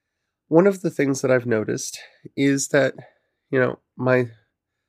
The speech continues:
major franchise stuff does better, but that doesn't mean that that's what I exclusively want to do. So while,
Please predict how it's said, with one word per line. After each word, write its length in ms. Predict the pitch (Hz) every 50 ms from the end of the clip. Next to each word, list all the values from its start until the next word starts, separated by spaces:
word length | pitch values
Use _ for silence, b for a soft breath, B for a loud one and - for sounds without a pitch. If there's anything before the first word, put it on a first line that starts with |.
| _ _ _ _ _ _ _ _ _ _ _ _
major 320 | - 156 175 185 - 208
franchise 640 | 170 - - 147 139 135 131 - 139 131 131 127 123
stuff 300 | - - 135 131 127 -
does 240 | - 127 135 139 -
better, 540 | _ - - 135 120 107 107 123 165 185 b b b b b b b b -
but 160 | - 135 135
that 140 | - 151 143
doesn't 240 | 151 147 156 147 135
mean 140 | 139 135
that 120 | 131 127 -
that's 340 | 131 131 135 - - - - -
what 120 | 123 120
I 40 | 123
exclusively 680 | 120 120 117 - - - 123 110 - - 113 110 120 113
want 220 | 113 101 - -
to 120 | - -
do. 540 | 113 117 131 170 185 160 - - - - - _ _ _ _ _ _ _ _ _ _ _ _ _ _ _
So 380 | - - - 170 156 143 - - _
while, 400 | - 160 156 156 160 160 160 156